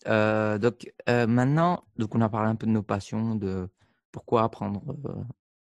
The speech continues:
pourquoi, pourquoi vous com-, commencez à trou-, pourquoi est-ce que vous devriez commencer à trouver votre passion. Maintenant, on va vous aider à trouver votre passion, vous donner des petites astuces. Euh,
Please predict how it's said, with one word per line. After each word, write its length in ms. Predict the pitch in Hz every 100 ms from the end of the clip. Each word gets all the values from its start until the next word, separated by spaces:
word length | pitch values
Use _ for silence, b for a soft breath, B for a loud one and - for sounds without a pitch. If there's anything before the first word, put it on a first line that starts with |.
| -
pourquoi, 360 | - - 117 110
pourquoi 260 | - 113 110
vous 120 | 101
com-, 440 | 104 - 92 87 -
commencez 360 | 107 104 101
à 60 | 107
trou-, 220 | - 107
pourquoi 260 | 92 - 123
est-ce 80 | 113
que 80 | 113
vous 100 | 110
devriez 340 | 110 110 -
commencer 340 | - 101 101
à 300 | 101 101 98 - - _ -
trouver 220 | 110 104
votre 180 | 104 -
passion. 240 | 104 135
Maintenant, 340 | 127 117 131
on 60 | 127
va 160 | 113 110 b b b b b b -
vous 240 | 123 120
aider 160 | 143 147
à 80 | 117
trouver 340 | 113 101 101
votre 240 | 101 98
passion, 340 | - 101 - 117
vous 140 | 110
donner 240 | 104 101 101
des 100 | 98
petites 260 | - 101
astuces. 640 | 98 - - 107 - - - _ _ _ _ _ _ _ _ _ - -
Euh, 1000 | 104 104 104 104 104 107 107 104 104